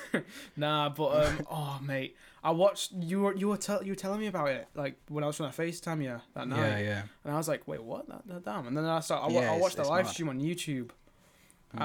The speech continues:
Speaker 1: And, oh, mate, it's just so
Speaker 2: When it landed, it was
Speaker 1: sick.
Speaker 2: just, like, mint. Yeah, it's mint. But the Keller, they've also, it's also come through. Telescope, I think it's called.
Speaker 1: Mm-hmm.
Speaker 2: And, um,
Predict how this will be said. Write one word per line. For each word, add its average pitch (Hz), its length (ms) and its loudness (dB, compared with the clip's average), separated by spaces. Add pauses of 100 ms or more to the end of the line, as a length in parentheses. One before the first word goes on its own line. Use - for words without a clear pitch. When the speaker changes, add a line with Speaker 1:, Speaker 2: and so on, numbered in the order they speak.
(140)
Speaker 1:
And, 147 340 -2
oh, 139 560 -6
mate, 139 400 -2
it's 143 240 -6
just - 300 -2
so 202 160 4
Speaker 2:
When 165 80 6
it 135 80 6
landed, 131 400 6
it 185 100 0
was 131 120 -2
Speaker 1:
sick. - 60 -10
Speaker 2:
just, 117 220 -4
like, 104 320 -2
mint. 110 420 -2
Yeah, 120 180 2
it's 98 200 -2
mint. 117 340 0
But 151 120 2
the 156 80 6
Keller, 175 260 6
they've 135 240 2
also, 143 440 6 (260)
it's 131 160 4
also 151 240 6
come 135 240 2
through. 123 380 4
Telescope, 160 640 4
I 160 60 -4
think 156 220 -4
it's - 100 -8
called. 160 340 4
Speaker 1:
Mm-hmm. 147 220 0 (800)
Speaker 2:
And, 127 300 6
um, 117 640 4